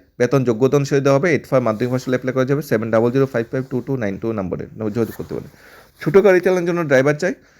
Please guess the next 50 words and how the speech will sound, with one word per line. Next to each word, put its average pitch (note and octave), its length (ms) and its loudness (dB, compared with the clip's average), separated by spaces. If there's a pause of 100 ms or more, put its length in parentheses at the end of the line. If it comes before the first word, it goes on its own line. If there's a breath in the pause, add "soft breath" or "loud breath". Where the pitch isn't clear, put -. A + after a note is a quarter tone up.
(160 soft breath)
আগরতলা D#3+ 560 2
শহরে D3 280 0
কাছাকাছি C#3+ 420 0
বাড়ি D3 200 2
হলে D3 140 0
অ্যাপার্টমেন্টস B2+ 440 -2
দেওয়া C3+ 140 0
হবে। D3 180 -4
নাইন A#2 200 -2
ফোর C3+ 200 -6
থ্রি C#3 120 -4
সিক্স D3 280 -8
ওয়ান A#2+ 200 -2
থ্রি C3+ 160 -4
নাইন C#3 260 -4
এইট A2+ 220 -4
সেভেন A#2 200 -4
টু C3 80 -8
নম্বরে G#2 240 -2
যোগাযোগ F#2+ 260 0
করে F2+ 160 -4
নিতে F2+ 220 -8
পারেন। G#2 180 -6 (520 soft breath)
নেক্সট, E3 220 4
আগরতলা D#3+ 380 2
মোটর D#3+ 260 0
স্ট্যান্ডের F3+ 300 -2
কাছে F#3 300 0 (120)
পাইকারি E3+ 360 2
মেডিকেল D3 400 0
শপের D3 300 -2
জন্য D3 320 0
কর্মী C3 260 0
নিয়োগ C3+ 160 -2
করা C3 180 0
হচ্ছে। C#3 260 -2 (440 soft breath)
সেভেন F3 360 2
সিক্স F#3 320 0
সেভেন D#3 240 0
সিক্স E3+ 360 -6
নাইন C3 220 0
জিরো D3 340 -2
এইট B2 180 -2
ফোর C#3 200 -2
টু C3+ 140 -6
ফোর C3+ 160 -4
নম্বরে B2+ 240 -2
যোগাযোগ A2+ 260 -2
করতে G#2 220 -8
পারেন। A2+ 200 -6